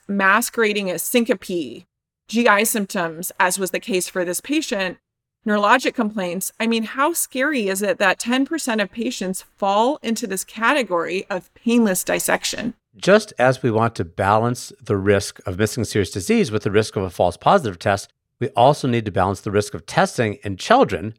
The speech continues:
Speaker 2: such as radiation risk. And myself, as well as all of us, want to minimize that. However, we want to make sure we haven't overcompensated and are minimizing it so much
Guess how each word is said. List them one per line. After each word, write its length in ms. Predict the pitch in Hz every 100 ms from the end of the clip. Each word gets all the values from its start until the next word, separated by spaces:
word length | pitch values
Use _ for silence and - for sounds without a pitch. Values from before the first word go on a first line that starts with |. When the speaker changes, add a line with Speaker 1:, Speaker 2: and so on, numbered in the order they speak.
| -
Speaker 2:
such 380 | - 120 113
as 300 | 98 98 98 -
radiation 640 | - 98 101 135 214 98 80
risk. 280 | 101 - -
And 160 | 104 -
myself, 480 | 104 123 - 101 -
as 120 | 98
well 100 | 107
as 80 | 101
all 300 | - 147 185
of 80 | 104
us, 160 | 104 - _ _
want 160 | 117 113
to 40 |
minimize 440 | 120 226 143 117 107
that. 240 | 131 117 _ _
However, 680 | - 135 156 196 175 135 - _ _ _
we 400 | 131 139 143 -
want 180 | 131 160
to 40 |
make 160 | 170 151
sure 160 | - 131
we 120 | 117
haven't 340 | 123 123 113 _ -
overcompensated 1080 | 127 113 - 135 143 104 - 101 92 92 - _ _ -
and 240 | 107 107 104
are 140 | 107
minimizing 600 | 107 131 139 131 127 127
it 100 | 110
so 380 | - - 180 185
much 340 | 123 107 -